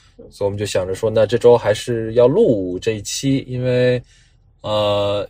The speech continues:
选题其实也是很早之前就选好了的题目，只不过是因为这样那样的一些原因吧，其实一直拖到了现在才录。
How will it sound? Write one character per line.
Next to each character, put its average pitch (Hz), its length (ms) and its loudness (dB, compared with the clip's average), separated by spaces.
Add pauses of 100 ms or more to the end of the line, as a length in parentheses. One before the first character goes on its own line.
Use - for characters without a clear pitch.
(100)
选 104 320 0
题 113 260 0
其 143 160 -4
实 135 140 -2
也 104 120 2
是 87 160 -10
很 101 200 -4
早 - 200 -2
之 104 160 -10
前 87 280 -8
就 98 240 -8
选 80 360 -10 (220)
好 80 400 -6
了 87 140 -2 (100)
的 92 180 -4
题 - 300 -14
目， 95 240 -4 (400)
只 - 180 -10
不 - 140 -16
过 113 220 4
是 95 280 -8
因 92 140 -12
为 85 340 -6 (240)
这 - 160 -2
样 104 100 0
那 101 80 -4
样 101 160 -2
的 92 120 -10
一 90 80 -14
些 98 160 -14
原 90 240 -10
因 104 120 -6
吧， - 300 -2
其 - 140 -20
实 92 120 -14
一 95 80 -14
直 95 240 -8 (600)
拖 143 240 2
到 135 140 8
了 98 80 0
现 110 120 -2
在 113 140 -2
才 101 160 -4
录。 147 260 -2